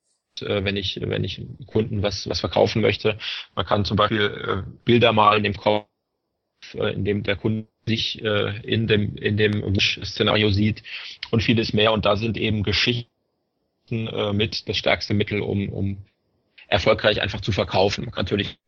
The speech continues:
glatt verkaufen und mit, äh, mit Chaka und mit, äh, mit, mit allen, die es da so gibt. Die sind auch alle natürlich okay und legitim verkauft, aber eine gute Geschichte zu erzählen, die vielleicht dem Interessenten so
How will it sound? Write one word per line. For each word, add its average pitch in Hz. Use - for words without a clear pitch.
glatt 110
verkaufen 117
und 104
mit, 104
äh, 104
mit 117
Chaka 120
und 113
mit, 107
äh, 107
mit, 104
mit 104
allen, 107
die 107
es 113
da 107
so 98
gibt. 131
Die 107
sind 104
auch 98
alle 101
natürlich 101
okay 135
und 151
legitim 151
verkauft, 139
aber 117
eine 113
gute 143
Geschichte 135
zu 139
erzählen, 127
die 131
vielleicht 117
dem 113
Interessenten 117
so 107